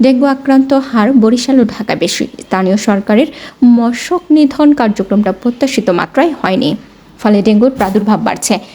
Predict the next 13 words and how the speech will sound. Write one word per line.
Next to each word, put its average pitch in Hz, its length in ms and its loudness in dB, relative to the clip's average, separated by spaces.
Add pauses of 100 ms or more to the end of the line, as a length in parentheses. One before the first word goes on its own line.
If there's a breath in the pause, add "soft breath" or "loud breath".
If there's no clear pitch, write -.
(340 loud breath)
যে 277 140 4
জায়গায় 320 480 0
ডেঙ্গু 294 320 4
আক্রান্ত 214 380 0
বেশি, 226 380 0 (280 loud breath)
সেখানে 302 300 2
আমাদের 285 300 4
স্পেশাল 285 420 0
টিম 254 160 2
কাজ 180 220 -2
করছে, 190 420 -2 (100)
আমাদেরও 208 340 4
গাইডলাইন 208 640 2